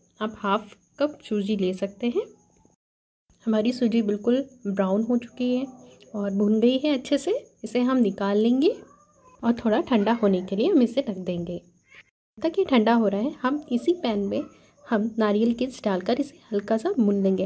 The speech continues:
हमने इसमें कोई घी ऐड नहीं किया है, ये बिल्कुल गर्म थी। हल्का सा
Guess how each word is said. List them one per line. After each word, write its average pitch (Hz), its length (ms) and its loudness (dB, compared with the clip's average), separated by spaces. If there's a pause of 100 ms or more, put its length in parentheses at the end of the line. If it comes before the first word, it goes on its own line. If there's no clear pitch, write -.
हमने 262 200 2
इसमें 277 260 -4
कोई 254 260 2
घी 240 360 0
ऐड 233 180 0
नहीं 202 200 -2
किया 196 180 0
है, 247 180 -2
ये 208 60 -2
बिल्कुल 202 400 -2
गर्म 196 280 4
थी। 208 180 -2 (380)
हल्का 208 240 0
सा 214 260 -2